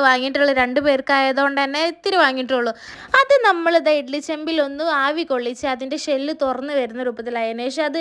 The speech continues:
എല്ലാം വേർതിരിച്ചിട്ട് അതിൻ്റെ ഉള്ളിലുള്ള ചളി ഉണ്ടല്ലോ, അത് നമ്മൾ കളഞ്ഞിട്ടുണ്ട്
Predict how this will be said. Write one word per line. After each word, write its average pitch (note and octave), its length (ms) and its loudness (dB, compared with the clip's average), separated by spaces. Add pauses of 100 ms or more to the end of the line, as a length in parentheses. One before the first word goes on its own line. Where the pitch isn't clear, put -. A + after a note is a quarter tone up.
(120)
എല്ലാം C#4 280 0 (100)
വേർതിരിച്ചിട്ട് B3 760 -6
അതിൻ്റെ A#3+ 220 -6
ഉള്ളിലുള്ള A#3+ 440 -2 (140)
ചളി C#4+ 260 2
ഉണ്ടല്ലോ, A#3+ 280 0 (340)
അത് G#4 140 2
നമ്മൾ F4+ 160 4 (100)
കളഞ്ഞിട്ടുണ്ട് B3+ 400 2